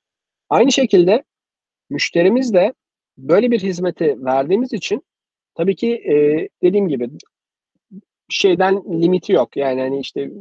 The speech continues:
mesai saati ya da işte şu zaman dilimi vesaire limiti olmadığı takdirde kendi deneyimi de tabii ki daha olumlu bir şekilde etkileniyor. Ve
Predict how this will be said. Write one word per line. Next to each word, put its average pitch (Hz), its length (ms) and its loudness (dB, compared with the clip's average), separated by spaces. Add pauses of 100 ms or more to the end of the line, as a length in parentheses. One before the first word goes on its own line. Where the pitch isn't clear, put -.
(120)
mesai 147 400 -2
saati 151 600 0 (460)
ya 127 100 -6
da 131 60 -2
işte 131 320 -6 (260)
şu 151 180 -8
zaman 143 360 0
dilimi 143 320 0
vesaire 147 420 -2
limiti 156 240 -2
olmadığı 185 460 2
takdirde 127 560 -2 (600)
kendi 214 320 4
deneyimi 196 340 6
de 226 100 4
tabii 185 220 2
ki 220 120 0
daha 208 240 4
olumlu 196 380 2
bir 196 80 -6
şekilde 139 300 -6
etkileniyor. 104 480 -10 (1120)
Ve 262 160 4